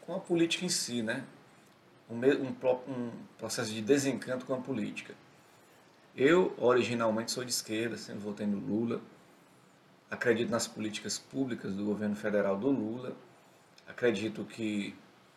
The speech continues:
é um governo que se aproxima dos pobres, da classe artística, do meio ambiente, é, da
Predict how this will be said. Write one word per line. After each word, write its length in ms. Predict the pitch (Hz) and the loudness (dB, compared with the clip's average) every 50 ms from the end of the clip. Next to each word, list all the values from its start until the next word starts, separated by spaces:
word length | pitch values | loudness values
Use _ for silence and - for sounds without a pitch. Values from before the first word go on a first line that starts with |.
| - - _ - _ - - - | -20 -20 _ -20 _ -20 -14 -8
é 40 | 113 | -4
um 100 | 113 104 | -2 2
governo 480 | 107 110 101 107 113 107 107 113 104 104 - - | 2 2 2 2 0 0 0 -4 -6 -8 -12 -8
que 160 | - 113 110 | -6 -4 -2
se 160 | 104 - - | -2 0 0
aproxima 380 | 110 - 110 104 - - 110 101 | 0 0 0 -2 -2 -2 -2 -2
dos 160 | 104 104 - | -2 -2 -4
pobres, 580 | - - 110 110 117 113 110 104 - - - - - - - - - - - - _ - - _ _ - - | -4 2 4 4 4 4 2 -2 -6 -8 -10 -12 -18 -20 -20 -20 -20 -20 -20 -20 _ -20 -20 _ _ -20 -6
da 120 | - 101 95 | -4 -4 -2
classe 360 | - 107 104 98 - - 113 | 0 0 0 0 0 0 -2
artística, 760 | 104 - - - - 117 113 - - - - - 107 104 104 - - - - - - - - - - - - - | -2 -2 -4 -4 -2 -2 -2 -2 -2 -4 -4 -4 -6 -6 -6 -8 -14 -20 -20 -20 -20 -20 -20 -20 -20 -20 -10 -6
do 80 | 117 | -4
meio 220 | 110 107 110 113 113 | -2 0 2 2 2
ambiente, 760 | 107 101 117 113 110 110 113 113 110 104 - - - - - - - - - - - - - - - - - - - - - _ - - | 2 2 0 0 2 0 0 -2 -4 -4 -6 -8 -8 -10 -12 -16 -20 -20 -20 -20 -20 -20 -20 -20 -20 -20 -20 -20 -20 -20 -20 _ -10 -6
é, 540 | 98 98 98 98 98 98 95 95 98 95 95 92 - - - - - - - - - - | -4 -2 -2 0 -2 -2 -2 -2 -4 -4 -8 -10 -14 -18 -20 -20 -20 -20 -20 -20 -6 0
da 320 | 107 104 104 104 104 | 2 4 4 2 2